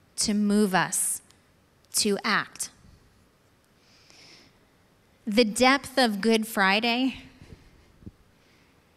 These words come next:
is saying, "Feel this, and with this, take that next step."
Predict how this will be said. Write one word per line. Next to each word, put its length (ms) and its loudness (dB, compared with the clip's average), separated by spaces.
is 220 -2
saying, 680 0
"Feel 540 2
this, 600 -2
and 340 2
with 300 4
this, 640 -2
take 300 0
that 200 0
next 360 -2
step." 340 -4